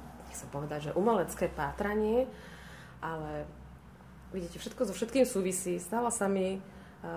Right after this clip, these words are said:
minulý rok v máji, som bola v obci Vrbov a keďže sme využili, e, nielen možnosť kúpať sa v miestnom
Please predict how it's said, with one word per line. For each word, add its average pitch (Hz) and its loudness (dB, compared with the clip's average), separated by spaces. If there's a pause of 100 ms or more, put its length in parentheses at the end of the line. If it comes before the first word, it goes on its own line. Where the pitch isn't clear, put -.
(260)
minulý 175 4
rok - 4 (440)
v 151 -10
máji, 175 2
som 190 -2
bola 170 2
v - -6
obci - -2 (120)
Vrbov 160 2 (680)
a 165 0
keďže 190 4
sme 175 4
využili, 180 2 (140)
e, 170 -4 (680)
nielen 185 4
možnosť 170 0
kúpať 165 -8
sa - -6
v 160 -4
miestnom 165 -2